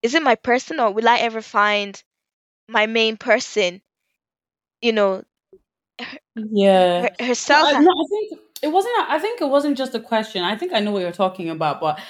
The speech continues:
Speaker 2: I think it was that self-realization that it's not, like, y-, like, you're the main pers-, like, you're the main character of your own life. Like,
Speaker 1: Life, yeah.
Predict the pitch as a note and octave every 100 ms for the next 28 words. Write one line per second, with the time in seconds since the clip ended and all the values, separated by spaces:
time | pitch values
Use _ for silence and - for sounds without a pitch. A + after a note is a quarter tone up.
0 | - A#3 B3 F4 B3+ A3+ B3+ - - A#3+
1 | A#3 A#3 G3+ F#3+ F#3+ F#3+ G#3 G3+ G3+ -
2 | E3+ F3 E3 - - - A#3 B3+ B3 -
3 | A3+ G#3+ _ _ _ _ _ F#3+ G3+ A3+
4 | A#3 A#3 - A#3+ D4 D4 A#3+ A#3+ B3+ B3+
5 | B3+ A3+ A3+ F#3+ G#3 - A#3+ A#3 A3 A3+
6 | G3+ G3 G3 - F3+ F3+ D#3+ E3+ F#3 F3+
7 | E3+ E3+ F3+ D#3 D#3 E3 G3 G3+ - G#3+
8 | G3